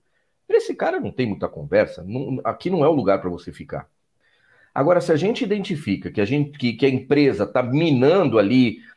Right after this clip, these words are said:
uma, uma possibilidade de desenvolvimento de trabalho de alguém, ou porque não deu o curso necessário,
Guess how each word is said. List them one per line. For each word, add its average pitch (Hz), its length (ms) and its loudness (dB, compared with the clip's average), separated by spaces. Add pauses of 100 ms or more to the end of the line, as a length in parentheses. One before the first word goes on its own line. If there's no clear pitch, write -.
(140)
uma, 110 340 -2
uma 107 240 2
possibilidade 131 880 0
de 117 100 -6
desenvolvimento 110 680 -2
de 107 100 -12
trabalho 98 600 0 (100)
de 104 120 -2
alguém, 90 500 -2 (240)
ou 269 160 2
porque 151 240 -2
não 139 160 0
deu 135 140 4
o - 100 -2
curso 120 320 -2
necessário, 117 680 0